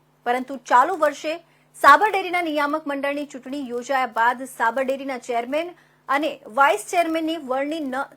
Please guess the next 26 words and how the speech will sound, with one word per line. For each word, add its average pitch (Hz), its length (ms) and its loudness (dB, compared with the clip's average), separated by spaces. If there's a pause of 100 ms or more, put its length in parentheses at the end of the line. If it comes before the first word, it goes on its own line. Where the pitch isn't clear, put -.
થવાના 269 380 -2
કારણે 269 420 -2 (360)
ભાવફેર 359 480 4
ચૂકવવામાં 277 680 -2
મોડું 262 300 -6
થયું 202 260 -12
છે. - 180 -20 (480)
એમ 233 140 -6
ડી 262 120 -6
દ્વારા 254 380 0
કાયદાકીય 240 500 -2
સલાહ 247 340 -2
લીધા 233 360 -4
બાદ 277 300 4 (380)
પ્રથમ 427 280 2
તબક્કાનું 330 560 2
બસો 285 280 -4
અઠ્ઠાવન 320 520 2
કરોડ 294 300 0
રૂપિયા 254 400 -6
જેટલું 269 320 -10 (100)
ભાવફેર 269 500 0
ચૂકવવાની 254 600 -8 (360)
જાહેરાત 262 520 0
કરી 196 220 -10
હતી, - 200 -20